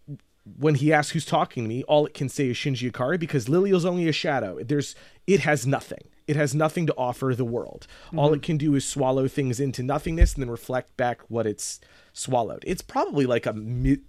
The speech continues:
Speaker 1: like, that angel's existence is likely miserable, you know? And all, so, uh, that's what I'm getting out of him confronting himself and being confronted with his own failures on even, like, a basic psychological level.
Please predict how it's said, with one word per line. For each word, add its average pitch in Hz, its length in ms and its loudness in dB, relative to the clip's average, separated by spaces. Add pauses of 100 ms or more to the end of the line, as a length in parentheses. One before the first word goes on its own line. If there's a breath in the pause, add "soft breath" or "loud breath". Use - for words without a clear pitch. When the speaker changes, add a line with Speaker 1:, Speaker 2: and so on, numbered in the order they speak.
Speaker 1:
like, 127 340 -2
that 151 240 -2
angel's 151 380 0
existence 113 580 -6
is 104 160 -8
likely 104 360 -6
miserable, - 800 -10
you 165 200 -4
know? 139 160 4
And 165 100 0
all, 135 300 0 (460)
so, 175 400 2
uh, 147 180 -4
that's 170 400 2
what 156 120 2
I'm 143 200 2
getting 143 280 0
out 127 160 2
of 117 320 -4 (540 soft breath)
him 165 240 0
confronting 147 600 0
himself 135 460 -2
and 127 140 -4
being 123 380 -6
confronted 123 580 -6
with 113 180 -6
his 113 180 -6
own 110 380 -6
failures 117 840 -2 (320 soft breath)
on 123 160 -6
even, 123 180 -4
like, 113 160 -6
a 117 40 -4
basic 113 420 -6
psychological 107 720 -4
level. 101 380 -8